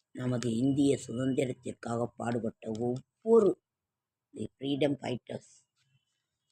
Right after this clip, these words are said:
அவர்களுக்கெல்லாம், எ-, நமது பாதம் தொட்டு நமஸ்காரம். கையை அப்படி நீட்ட சொல்லி அடிப்பாங்களாம் மொட்டாங்குச்சியிலேயே.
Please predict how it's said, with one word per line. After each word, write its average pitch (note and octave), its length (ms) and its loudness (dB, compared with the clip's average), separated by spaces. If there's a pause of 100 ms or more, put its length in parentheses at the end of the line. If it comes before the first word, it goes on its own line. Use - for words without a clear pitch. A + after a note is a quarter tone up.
(140)
அவர்களுக்கெல்லாம், A#2+ 960 -2 (580)
எ-, A2 220 -10
நமது A2+ 360 -6 (100)
பாதம் A#2+ 460 -2
தொட்டு - 360 -6
நமஸ்காரம். A#2 800 -2 (640)
கையை C3 300 2
அப்படி B2+ 240 2
நீட்ட C3+ 320 0
சொல்லி B2+ 300 -2
அடிப்பாங்களாம் A2+ 760 -2
மொட்டாங்குச்சியிலேயே. B2 1000 -8